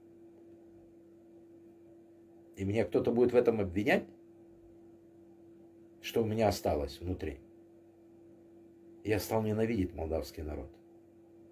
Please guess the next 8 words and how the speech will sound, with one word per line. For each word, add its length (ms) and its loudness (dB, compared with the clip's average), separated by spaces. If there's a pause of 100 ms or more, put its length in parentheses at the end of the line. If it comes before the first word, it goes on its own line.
(1600)
Я 300 6 (240)
публично 500 0
впервые 440 0
говорю, 440 -4 (1600)
"Потому 320 0
что 220 -4
вы 200 2
предали, 560 -2